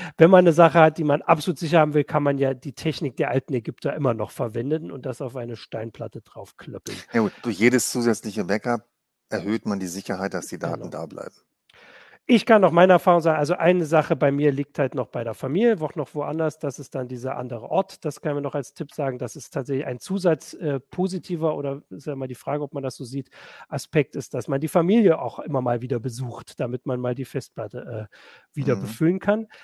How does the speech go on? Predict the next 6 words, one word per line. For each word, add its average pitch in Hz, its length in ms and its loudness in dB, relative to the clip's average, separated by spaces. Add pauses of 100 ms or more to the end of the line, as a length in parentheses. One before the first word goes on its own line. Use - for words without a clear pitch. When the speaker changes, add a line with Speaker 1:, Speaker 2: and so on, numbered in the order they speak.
(200)
Speaker 1:
Das 160 180 4
ist 175 140 -4
noch 143 180 0
mein 175 240 2
Tipp. 214 300 -4 (360)
Ähm, 151 520 -2